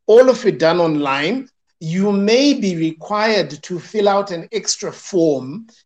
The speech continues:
when you are registering with, um, Z S E Direct.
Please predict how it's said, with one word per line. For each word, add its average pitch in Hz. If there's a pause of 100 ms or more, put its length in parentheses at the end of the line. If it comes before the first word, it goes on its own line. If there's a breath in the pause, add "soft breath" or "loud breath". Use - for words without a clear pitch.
when 175
you 165
are 143
registering 151
with, 143 (120)
um, 139 (280)
Z 160
S 170
E 156
Direct. 123